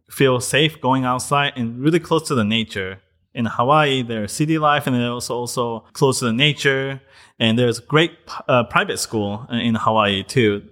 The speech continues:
I thought it would be a perfect match for Ryan. He gets more attention from his teacher.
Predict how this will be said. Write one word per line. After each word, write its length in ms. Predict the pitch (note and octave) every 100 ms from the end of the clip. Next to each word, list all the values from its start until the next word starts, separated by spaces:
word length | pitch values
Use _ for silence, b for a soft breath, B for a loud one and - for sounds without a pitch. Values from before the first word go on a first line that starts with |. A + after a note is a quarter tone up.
| -
I 160 | A2 A2+
thought 220 | - A2+
it 40 | A2+
would 100 | A2+
be 100 | G#2+
a 40 | - _
perfect 320 | A#2+ G#2+ G#2+
match 220 | A2 G#2+
for 100 | - G#2
Ryan. 400 | A2 G#2 G2 G2+
He 120 | A#2
gets 240 | A2+ G#2 -
more 200 | A#2 G#2+
attention 440 | - A#2 - A2
from 280 | A2 G2 - _
his 180 | A2+ -
teacher. 540 | - D#3+ D#3+ D#3+ D#3+